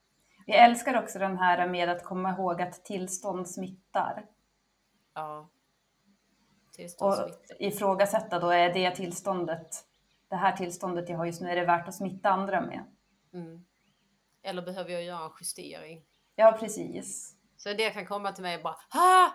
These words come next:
Speaker 2: så här Susanne, eh, det är all over the place", så här tillstånden, så här, så här, "Du, de tillstånden du har nu, är det värt att smitta?" Så, "Nej", kan de då säga. "Nej, fundera då på hur du ska, vad du behöver göra för att ändra dem."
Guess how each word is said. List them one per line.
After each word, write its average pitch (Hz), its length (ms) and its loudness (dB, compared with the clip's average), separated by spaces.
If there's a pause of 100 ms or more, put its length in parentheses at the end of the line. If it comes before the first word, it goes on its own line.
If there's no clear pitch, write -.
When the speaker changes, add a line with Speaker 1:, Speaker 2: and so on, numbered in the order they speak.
Speaker 2:
så - 160 -4
här 240 240 0
Susanne, 208 580 -2
eh, 190 560 -6
det 202 120 -6
är 208 260 -4
all 202 100 -4
over 180 180 -6
the 180 100 -10
place", 175 300 -8
så 185 160 -8
här 185 140 -4
tillstånden, 180 600 -10
så - 120 -8
här, 170 120 -6
så 180 100 -14
här, - 80 -16
"Du, 220 220 -8
de 240 160 -8
tillstånden 185 500 -10
du 185 80 -10
har 170 240 -6
nu, 165 320 -12
är 180 160 -10
det 180 80 -10
värt 185 220 -8
att - 120 -20
smitta?" 185 380 -16
Så, - 160 -14
"Nej", 226 680 2
kan 196 120 -8
de 190 120 -10
då 185 120 -8
säga. 180 360 -8 (240)
"Nej, 233 260 -4
fundera 226 460 -6
då 214 160 -8
på 185 120 -14
hur 175 80 -8
du 175 100 -14
ska, 180 200 -12
vad 180 160 -8
du 175 60 -14
behöver 175 280 -10
göra 180 300 -8
för 160 120 -12
att - 120 -16
ändra 180 480 -10
dem." 151 300 -10